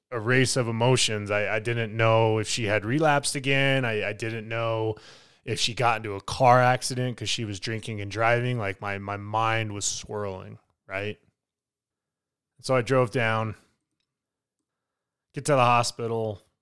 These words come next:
called my dad. I told him, "Hey, going to the hospital." And he said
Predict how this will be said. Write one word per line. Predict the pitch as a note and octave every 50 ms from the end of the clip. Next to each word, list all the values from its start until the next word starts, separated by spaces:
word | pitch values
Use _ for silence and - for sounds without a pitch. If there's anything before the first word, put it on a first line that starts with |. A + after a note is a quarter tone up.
| _ _ _ _ _ _ _ _ _ _ _ _ _ _ _ _ _ _ _ _ _ _ _ _ _ _ _ _ _
called | - - B2 A2+ A#2 A#2
my | A2 G#2+ A2
dad. | G#2 - G#2+ G#2+ G#2+ G#2+ G#2+ G#2 G#2+ G#2+ G#2
I | G#2 G2+
told | G2 - - G#2+ G2+ G2+ G#2
him, | G#2 G#2 G#2 G2+ G2 _ _ _ _ _ _
"Hey, | A2 A2 A2 G#2+ G#2+ G#2 - _ -
going | - A2 G#2 G#2 G#2+
to | G#2
the | G#2+ G#2
hospital." | G2 G#2 G2+ G#2 G2+ - - A2 G#2 G#2 G2+ G2 G2 G2+
And | G2 F#2+
he | G2+ G2+
said | - - A2+ G#2+ G#2 G2 G2